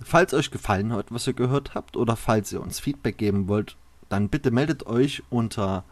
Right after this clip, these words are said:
alt und müde mit U E Punkt Podcast at gmail Punkt com oder,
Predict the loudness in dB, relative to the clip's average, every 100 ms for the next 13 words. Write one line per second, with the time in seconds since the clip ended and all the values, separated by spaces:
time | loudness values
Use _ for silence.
0 | -20 -4 0 0 0 -12 -20 -20 -6 -2
1 | 0 -2 -6 0 2 6 6 6 2 -2
2 | -4 2 4 4 2 -12 -16 0 4 6
3 | 4 -4 -10 -2 2 2 2 4 4 2
4 | -8 -12 -18 -20 -20 -20 -20 -20 2 4
5 | 4 0 -10 -8 0 4 6 6 4 4
6 | 2 0 -2 0 0 -4 -16 -20 -20 -20
7 | -20 -18 -20 4 6 10 10 8